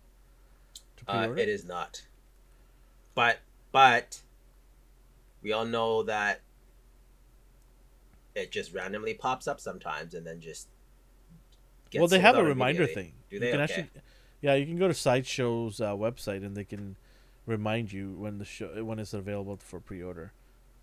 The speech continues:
Speaker 1: By the way, if you're ordering Hot Toys in North America, I definitely recommend, like, obviously local stores is great to go and support, but if you wanna get it shipped to your house, Sideshow Collectibles is the place to go because their customer service is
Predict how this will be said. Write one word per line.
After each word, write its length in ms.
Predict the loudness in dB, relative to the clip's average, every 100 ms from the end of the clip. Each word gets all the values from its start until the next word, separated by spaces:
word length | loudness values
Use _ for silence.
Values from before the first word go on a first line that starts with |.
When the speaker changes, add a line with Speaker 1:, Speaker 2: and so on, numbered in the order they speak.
| -20 -18
Speaker 1:
By 200 | 4 6
the 60 | 6
way, 100 | 4
if 100 | 4
you're 140 | 2
ordering 300 | 4 2 0
Hot 260 | -2 -2 -2
Toys 240 | -4 -4
in 80 | -4
North 240 | -6 -6 -8
America, 560 | -8 -8 -6 -6 -6 -12 -6
I 160 | -2 -2
definitely 460 | 0 -4 -4 -4
recommend, 440 | -4 -4 -6 -6 -4
like, 140 | -4
obviously 340 | -4 -4 -4 -4
local 280 | -4 -4 -8
stores 260 | -6 -8
is 60 | -6
great 220 | -8 -8
to 200 | -10 -10
go 200 | -8 -10
and 140 | -10
support, 560 | -14 -12 -6 -4 -6 -10 -20 -20 -20 -20 _
but 80 | -8
if 120 | -4
you 80 | 0
wanna 120 | 0
get 120 | 0 -2
it 80 |
shipped 320 | -4 -6 -6 -8
to 80 |
your 120 | -10 -6
house, 500 | -2 -2 -4 -10 -20 -20 -20 _ -20 -16
Sideshow 680 | -4 0 0 -2 -4 -4
Collectibles 840 | -6 -6 -8 -8 -10 -8 -8 -12 -18 -20 -20 -20 _ _ -8
is 200 | -6 -6
the 100 | -8
place 240 | -6 -8
to 80 | -10
go 280 | -10 -10 -10
because 460 | -12 -8 -8 -8 -14 -10
their 260 | -4 -4
customer 380 | -2 -6 -6 -8
service 440 | -6 -6 -4 -6 -10 -12
is 440 | -12 -12 -14 -18